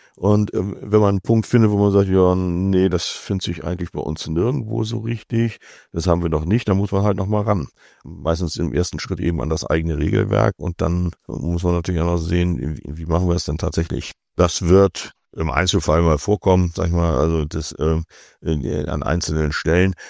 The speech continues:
Äh, dramatisch wäre es natürlich, wenn wir sagen, wir haben so ganze Blöcke überhaupt nicht adressiert. Es gibt keine Kennzahlen, es gibt kein Risikomanagement, es gibt keine internen Audits, es gibt keine Managementbewertung, et cetera, et cetera.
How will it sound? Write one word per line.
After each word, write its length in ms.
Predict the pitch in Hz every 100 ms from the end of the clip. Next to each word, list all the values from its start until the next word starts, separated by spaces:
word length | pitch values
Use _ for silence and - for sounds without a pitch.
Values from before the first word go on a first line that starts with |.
| -
Äh, 180 | 76 76
dramatisch 480 | 69 71 67 78 80
wäre 80 | 78
es 80 | 76
natürlich, 380 | 71 85 78
wenn 160 | 85 82
wir 100 | 78
sagen, 260 | 80 80 71
wir 120 | 73
haben 120 | 78
so 120 | 69
ganze 420 | 71 73 - 69 - - - 64
Blöcke 400 | 69 73 - 80
überhaupt 480 | 67 67 71 -
nicht 220 | 78 - 73
adressiert. 640 | 80 71 - 78 73 -
Es 100 | -
gibt 160 | 69 -
keine 240 | 67 69
Kennzahlen, 640 | - 78 80 - 73 76 71
es 120 | -
gibt 140 | -
kein 180 | - 73
Risikomanagement, 1200 | 73 80 85 - 76 76 78 73 - 78 78 76
es 180 | 73 -
gibt 120 | -
keine 220 | - 73 67
internen 400 | 78 - 78 -
Audits, 580 | 65 82 78 78 - -
es 120 | -
gibt 160 | -
keine 220 | 80 78 73
Managementbewertung, 840 | 76 82 - 78 80 76 78 71
et 120 | 69
cetera, 260 | - 80 73
et 100 | -
cetera. 320 | 90 73